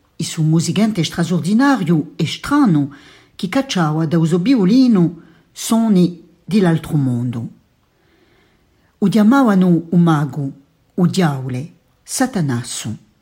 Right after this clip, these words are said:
E Maurice Barrès ha scritto che, a un medievo, un uomo simile l'aerebbe in un bruciato vivo in piazza pubblica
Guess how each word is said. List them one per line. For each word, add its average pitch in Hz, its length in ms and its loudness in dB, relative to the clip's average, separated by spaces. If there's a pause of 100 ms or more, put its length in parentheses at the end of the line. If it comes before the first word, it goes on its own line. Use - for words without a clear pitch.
(600)
E 226 80 4
Maurice 277 420 4
Barrès 262 380 0
ha 196 80 0
scritto 320 420 -2
che, 165 380 0 (300)
a 160 100 -4
un 143 100 0
medievo, 165 680 0 (480)
un 302 200 2
uomo 214 200 4
simile 175 720 2 (340)
l'aerebbe 185 560 2
in 175 100 4
un 185 140 2
bruciato 262 600 2
vivo 151 480 0 (360)
in 226 180 2
piazza 240 340 -2
pubblica 165 680 0